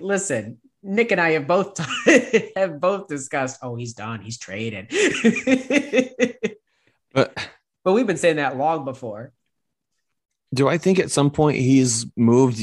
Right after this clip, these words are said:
Speaker 2: Yeah. Do I think it's because he's a bad player, though? No.
Speaker 1: Oh, God, no. He's still a phenomenal player.
Speaker 2: Like, he's still gonna net you twenty, twenty-five a season.
Speaker 1: I just don't know if he's on,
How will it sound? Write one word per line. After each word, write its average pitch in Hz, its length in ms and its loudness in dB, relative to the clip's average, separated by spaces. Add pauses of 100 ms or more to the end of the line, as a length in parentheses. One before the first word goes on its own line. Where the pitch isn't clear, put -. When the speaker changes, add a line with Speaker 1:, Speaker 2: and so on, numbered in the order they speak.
Speaker 2:
Yeah. 120 360 2
Do 123 180 0
I 120 140 4
think 147 300 0
it's 135 120 -2
because 127 320 -2
he's 113 160 -4
a 110 40 -2
bad 107 340 -2
player, 143 400 2
though? 151 440 2
No. 104 420 0
Speaker 1:
Oh, - 20 -6
God, 214 280 -4
no. 92 240 -10 (360)
He's 220 360 -4 (120)
still - 360 -4
a 127 60 -4
phenomenal 139 460 -4
player. 120 520 -4 (440)
Speaker 2:
Like, 123 120 -4
he's 143 160 2
still 170 220 4
gonna 143 220 4
net 147 240 2
you 123 80 2
twenty, 135 340 2
twenty-five 127 480 0
a 117 60 -2
season. 104 460 2 (520)
Speaker 1:
I 147 120 -4
just 269 200 -6
don't 156 220 -2
know 151 260 -2
if - 280 -10 (640)
he's 143 720 -8
on, 151 320 -4